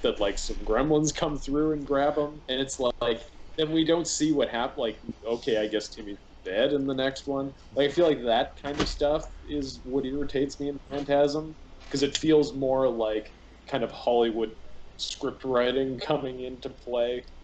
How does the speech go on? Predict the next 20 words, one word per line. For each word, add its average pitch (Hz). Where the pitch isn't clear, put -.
when 110
they 101
should 110
have 107
just -
committed 104
to 117
the 110
mystery 110
of 107
it. 110
Like, 104
I 113
think 147
the 139
ending 123
of 117
four 110
is 107
the -